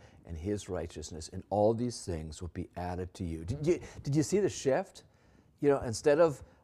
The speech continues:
okay, getting so bunkered down and, and freaking out about all, all the, the physical things, seek first the kingdom of God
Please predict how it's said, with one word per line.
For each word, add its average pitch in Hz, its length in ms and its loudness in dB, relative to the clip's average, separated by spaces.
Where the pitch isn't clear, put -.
okay, 135 300 6
getting 117 320 0
so 143 280 4
bunkered 127 600 0
down 127 460 0
and, 95 160 -4
and 95 240 -8
freaking 135 320 2
out 127 160 4
about 117 180 6
all, 135 360 8
all 135 220 8
the, 120 240 2
the 110 140 -6
physical 147 640 0
things, 85 680 -8
seek - 600 -2
first 127 520 -2
the 107 60 -4
kingdom 117 460 -4
of 95 160 -6
God 87 480 0